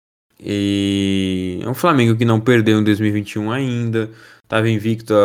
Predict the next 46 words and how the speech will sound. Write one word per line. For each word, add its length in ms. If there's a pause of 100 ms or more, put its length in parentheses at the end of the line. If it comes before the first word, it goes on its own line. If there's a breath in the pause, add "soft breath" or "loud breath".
tá 200
invicto, 560
né, 220
há 140
trinta 280
e 40
quatro 320
jogos. 640 (580)
Então 440
não 180
dá 180
pra 280
crucificar 580
o 60
elenco 260
por 160
ter 400 (180)
ficado 360
com 100
o 20
vice-campeonato, 760
e 20
até 200
acho 240
que 80
o 20
três 260
a 60
zero 240
foi 160
um 60
pouco 560 (280 loud breath)
injusto. 640
Não, 80
não 300
diria 320
que 100
o 40
São 200
Paulo 540
venceria 580
o 40
Flamengo 440
em 40
cinco 300
jogos, 560